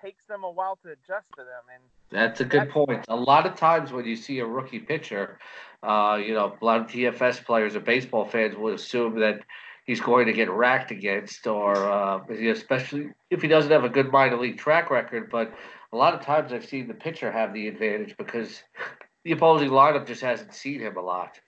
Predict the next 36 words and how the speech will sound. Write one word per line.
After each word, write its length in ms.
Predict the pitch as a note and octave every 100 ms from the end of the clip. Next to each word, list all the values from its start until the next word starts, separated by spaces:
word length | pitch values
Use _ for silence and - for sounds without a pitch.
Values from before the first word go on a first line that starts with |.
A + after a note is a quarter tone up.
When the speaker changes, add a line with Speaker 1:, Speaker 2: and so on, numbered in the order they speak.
| _
Speaker 1:
Right. 360 | - B2+ C3 C3 _ _ _ _ _ _
And, 300 | D#3+ F3 F3 -
yeah, 240 | A3 F3+
it's, 280 | F3 F3+ - -
it, 120 | F#3 _ G#3
this 160 | F3+ G#3
is 100 | G#3
probably 380 | _ G#3 G3+ G3+
like 240 | F3+ F3+
the 80 | F3+
Red 260 | D#3 F3 E3+
Sox 320 | F3 C#3 _
Indians, 400 | F#3+ F#3+ C3+ C3+
where 100 | D3+
I'm 100 | D3+
not 220 | F3+ A3+ -
gonna 220 | D#3 C#3 C3+
be 100 | C3 _
thinking 260 | F#3 E3 C3
of 60 | A#2+ _
using 360 | D3+ G3+ G#3 G#3
Cabrera, 460 | G3+ F#3+ G#3 G#3+ G3
but 180 | E3 - _ _ _ -
I 80 | D#3+
may 220 | E3+ F3+
not 240 | F3+ E3+
be 200 | - D#3 C#3+ C#3+ _
going 280 | E3+ D#3+ C#3
a 40 |
full 320 | _ E3 D#3
Philly 360 | C3 D#3+ D3 B2
stack 340 | - - A#2+ -
either. 320 | D#3 D#3+ C3 A#2
I, 180 | E3 D#3+ -
I 100 | E3+
had 360 | E3 G3+ G#3